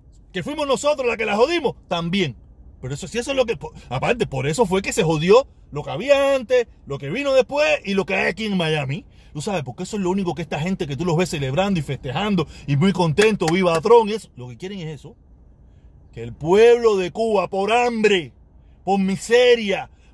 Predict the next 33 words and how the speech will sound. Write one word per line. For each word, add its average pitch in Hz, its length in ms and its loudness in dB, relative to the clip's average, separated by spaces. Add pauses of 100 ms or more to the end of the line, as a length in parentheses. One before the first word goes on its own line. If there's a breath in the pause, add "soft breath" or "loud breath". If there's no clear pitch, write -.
por 196 220 -2
necesidad, 190 880 -2
salga 233 440 0
a 196 40 -2
las 180 140 -2
calles 262 460 2 (100)
a 180 140 0
reclamar 180 480 0
un 233 120 -4
derecho 233 400 4
que, 175 140 -6
por, 143 180 -12
no, 135 160 -12 (140)
que 160 100 -10
les 151 120 -10
toca. 294 360 0 (400)
Pero 131 180 -8
sin 131 220 -10
hacer 185 180 -4
nada 185 180 -2
esta 160 160 -6
gente, 151 320 -8 (100)
esto, 185 240 -4
estos 190 200 -2
que 196 60 -2
estamos 208 280 2
aquí, 226 200 -2 (260 loud breath)
estos 185 240 0
patriotas 190 440 0
cubanos 202 320 0
que 170 80 -4
estamos 214 200 0
aquí, 254 140 -8